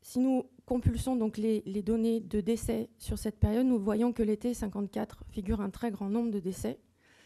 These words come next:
Et si l'on y du décès, l'épidémie de choléra est alors flagrante.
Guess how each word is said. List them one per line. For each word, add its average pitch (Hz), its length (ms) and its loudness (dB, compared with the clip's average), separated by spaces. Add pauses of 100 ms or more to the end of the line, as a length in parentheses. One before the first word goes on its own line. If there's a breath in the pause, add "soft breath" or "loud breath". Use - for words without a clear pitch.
(380 soft breath)
Et 208 120 -4
si 240 180 -6
l'on 240 140 2
y 233 80 2 (760)
du 202 100 0
décès, 220 460 0 (320 soft breath)
l'épidémie 208 480 -4
de 202 100 0
choléra 202 500 -2 (100)
est 196 160 -10
alors 208 300 -6
flagrante. 175 360 -8